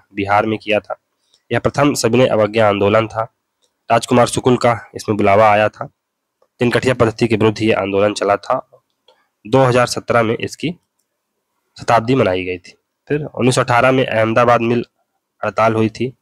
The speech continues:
प्लेग बोनस को लेकर, ये प्रथम भूख हड़ताल थी। उन्नीस सौ अठारह में खेड़ा सत्याग्रह हुआ, गुजरात का ये प्रथम असहयोग आंदोलन था। गांधी जी इस समय गुजरात किसान संघ के अध्यक्ष थे।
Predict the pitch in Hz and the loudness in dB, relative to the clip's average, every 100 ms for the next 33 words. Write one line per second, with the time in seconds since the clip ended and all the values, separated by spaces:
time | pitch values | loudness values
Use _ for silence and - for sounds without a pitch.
0 | _ 110 110 107 110 - 107 107 101 127 | _ 0 2 4 0 0 0 0 -2 -6
1 | 120 - 113 123 107 104 98 98 101 101 | -4 -4 0 0 0 -2 -2 0 -2 -2
2 | 104 120 _ _ _ _ _ _ _ - | -12 -20 _ _ _ _ _ _ _ -20
3 | - - 131 143 131 139 143 135 131 135 | -20 -2 0 2 2 2 2 2 2 4
4 | 139 - - 107 123 123 117 113 123 127 | 2 0 -14 -2 0 0 0 0 -4 -6
5 | _ _ _ _ _ 107 107 117 120 123 | _ _ _ _ _ -8 0 0 2 2
6 | 117 107 117 107 110 107 107 104 104 104 | 0 0 -4 -4 -4 -4 -2 -2 -2 -2
7 | 104 - 113 _ _ 104 104 110 117 117 | -4 -6 -10 _ _ 0 2 2 2 0
8 | - _ - 117 120 113 110 113 127 - | -4 _ -14 -4 0 2 2 2 0 -2
9 | 110 110 107 101 98 110 98 107 - - | -2 -2 -2 -6 -6 -6 -4 -6 -8 -12
10 | _ _ _ _ - 107 | _ _ _ _ -8 -6